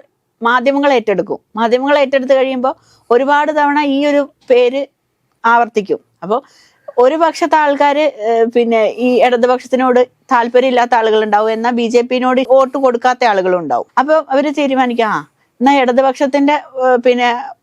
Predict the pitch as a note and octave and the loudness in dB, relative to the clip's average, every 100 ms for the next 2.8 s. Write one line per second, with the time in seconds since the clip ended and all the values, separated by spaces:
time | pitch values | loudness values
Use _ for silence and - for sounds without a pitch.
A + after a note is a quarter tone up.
0 | A#3+ B3 B3 A#3 A#3 B3+ _ - A3+ A#3+ | 0 2 2 2 0 -4 _ -4 -2 -2
1 | B3+ A#3+ A3+ B3 A#3 _ _ _ - A3 | 0 0 0 -2 -4 _ _ _ 0 0
2 | G#3 A#3+ G#3+ G#3 F#3+ F#3+ F#3 | 2 0 2 2 0 -2 -4